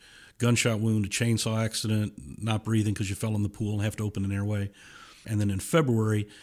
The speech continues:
we have a half-day indoor course, perfect for February, practical skills with your pistol. Uh, so it's, it's all dry technical. There's no live fire. Uh, we're being hosted by the Hallsville Baptist Church.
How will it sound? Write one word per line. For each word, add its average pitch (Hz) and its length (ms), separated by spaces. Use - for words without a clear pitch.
we 113 100
have 110 140
a 98 40
half-day 107 760
indoor 123 320
course, 104 360
perfect - 420
for 104 120
February, 98 580
practical - 400
skills 110 560
with 107 160
your 107 80
pistol. 98 640
Uh, 98 260
so 107 220
it's, - 300
it's 107 120
all 117 200
dry 117 260
technical. 117 480
There's 104 180
no 110 220
live 117 300
fire. 107 440
Uh, 101 180
we're 101 120
being 110 180
hosted 110 400
by 104 160
the 98 80
Hallsville 110 400
Baptist 107 400
Church. - 400